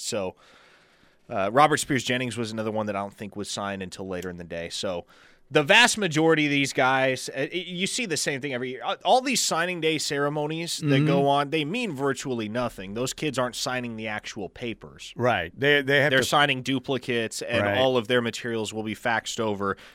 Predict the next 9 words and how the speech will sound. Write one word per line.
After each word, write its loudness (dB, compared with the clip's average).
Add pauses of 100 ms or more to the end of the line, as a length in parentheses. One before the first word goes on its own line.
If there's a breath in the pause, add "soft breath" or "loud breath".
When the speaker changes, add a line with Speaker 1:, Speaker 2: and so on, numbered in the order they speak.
Speaker 1:
generally 4 (520)
at 4
the 0
earliest, 4 (180)
at -2
their 2
earliest 0
convenience. -12 (680 loud breath)
Um, 2